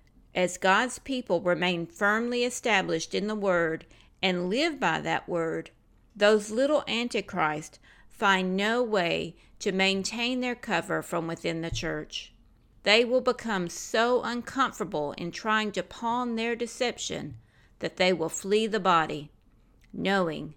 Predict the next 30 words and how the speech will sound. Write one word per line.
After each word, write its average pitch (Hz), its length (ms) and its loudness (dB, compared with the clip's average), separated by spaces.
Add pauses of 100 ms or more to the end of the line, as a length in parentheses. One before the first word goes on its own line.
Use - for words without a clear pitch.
that 160 160 -6
they've 160 280 -4
lost 165 500 -2 (160)
the 175 120 -10
game. 156 540 -4 (1120)
This 247 380 2
requires 190 640 -2
prayer, 220 720 0 (120)
wisdom, 196 680 0 (120)
and 185 220 0
discernment 185 600 -4
on 160 200 -4
our 226 200 0
part - 480 -8 (480)
as 190 220 -2
we 190 100 0
seek 262 380 -4
the 240 140 0
Holy 226 340 -2
Spirit's 220 560 0
help 190 340 0
to 190 140 -4
be 208 260 -2
aware 226 520 0
of 165 220 -4
those 220 340 2
who 220 120 2
twist 294 460 -2
the 196 80 -2
Scriptures - 720 -8